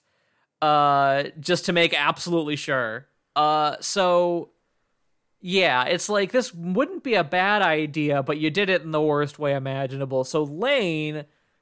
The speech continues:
accosts Lorelai and is like, "Lorelai, you need to have an accident and destroy that dress. I'm not wearing it."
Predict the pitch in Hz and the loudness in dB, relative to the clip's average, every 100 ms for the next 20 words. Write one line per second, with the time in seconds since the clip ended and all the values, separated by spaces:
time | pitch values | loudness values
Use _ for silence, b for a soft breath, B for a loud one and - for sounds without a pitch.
0 | - 165 - 160 147 139 - 170 190 185 | -6 -6 0 2 2 0 -4 0 2 4
1 | 160 143 139 135 143 147 139 143 135 147 | 4 4 4 2 0 -4 -4 -6 -4 0
2 | 160 156 151 143 139 147 165 170 175 175 | 2 4 4 2 0 0 0 0 0 0
3 | 165 160 143 143 151 160 143 135 147 139 | 2 2 0 -2 -4 -8 -8 -10 -10 -8
4 | - - 151 143 135 131 135 147 131 127 | -8 -4 -2 0 0 0 0 0 0 0
5 | 139 131 131 127 127 135 127 120 117 117 | -6 -4 -4 -2 -2 -2 -2 -2 -6 -8
6 | - - | -14 -16